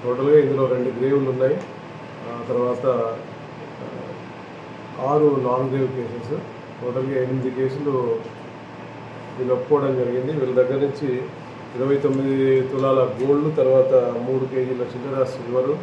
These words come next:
ఆ తర్వాత మూడు లక్షల రూపాయల నగదు స్వాధీనం చేసుకోవడం జరిగింది.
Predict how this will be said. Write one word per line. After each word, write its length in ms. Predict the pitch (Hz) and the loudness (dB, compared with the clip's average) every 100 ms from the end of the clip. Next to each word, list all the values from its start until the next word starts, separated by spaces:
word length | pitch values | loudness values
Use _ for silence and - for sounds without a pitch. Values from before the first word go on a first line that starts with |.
| - - - - - - 120 | -8 -14 -14 -14 -14 -12 -10
ఆ 60 | |
తర్వాత 360 | 120 123 123 123 | -4 0 2 2
మూడు 280 | 127 131 135 | 0 0 0
లక్షల 280 | 127 131 123 | 0 -2 -8
రూపాయల 340 | 123 131 131 | -6 -2 0
నగదు 460 | 127 117 117 131 139 | 0 -4 -2 -2 -2
స్వాధీనం 500 | 123 120 127 123 117 | -4 -4 -2 -4 -6
చేసుకోవడం 420 | 120 - 123 117 113 | -10 -10 -10 -10 -8
జరిగింది. 360 | 113 123 127 | -8 -8 -8